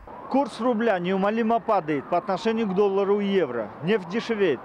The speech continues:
что ведет к замедлению роста российского В В П. Но санкции против России и кризис на Украине непосредственно сказываются в первую очередь на и без того нелегком положении трудовых мигрантов в России.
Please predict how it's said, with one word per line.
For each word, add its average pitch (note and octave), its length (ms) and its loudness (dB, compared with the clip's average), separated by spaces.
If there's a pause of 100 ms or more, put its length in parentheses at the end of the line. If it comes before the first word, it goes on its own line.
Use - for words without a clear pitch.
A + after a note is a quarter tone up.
(120)
что - 180 0
ведет G3 340 2
к F#3+ 60 -8
замедлению G3+ 680 0
роста G3 400 0
российского E3+ 640 -2
В E3 280 2
В - 20 -4
П. C3+ 260 0 (500)
Но F3+ 140 -2
санкции A#3+ 400 -2
против G3 420 0
России G3 440 0
и - 20 -6
кризис F#3+ 480 -2
на G3 100 2
Украине D#3+ 480 -2 (300)
непосредственно A3 800 0
сказываются A3+ 600 0
в - 60 -6
первую A3 300 2
очередь G#3+ 380 -2 (380)
на G3 140 2
и G#3+ 100 2
без F3+ 200 0
того G3+ 360 2
нелегком G#3 600 0
положении F#3 680 0 (300)
трудовых F#3+ 420 0
мигрантов E3+ 520 -2
в D#3 40 -6
России. D3 420 -4